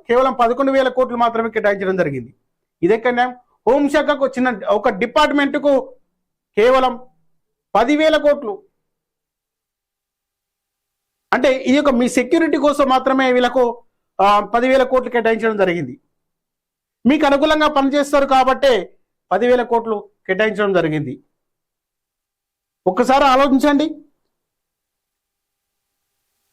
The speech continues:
ఇంటిగ్రేటెడ్ స్కూళ్ళ కోసం పదకొండు వేల కోట్లు, పదకొండు వేల ఆరు వందల కోట్లు మీరు ఎలక్షన్ టైంలో ఇచ్చారు. ప్రతి నియోజకవర్గానికి తెలంగాణ ఇంటిగ్రేషన్,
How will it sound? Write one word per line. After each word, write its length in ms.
ఇంటిగ్రేటెడ్ 480
స్కూళ్ళ 200
కోసం 280
పదకొండు 380
వేల 180
కోట్లు, 560
పదకొండు 300
వేల 140
ఆరు 200
వందల 200
కోట్లు 340
మీరు 100
ఎలక్షన్ 380
టైంలో 260
ఇచ్చారు. 540
ప్రతి 260
నియోజకవర్గానికి 920
తెలంగాణ 440
ఇంటిగ్రేషన్, 720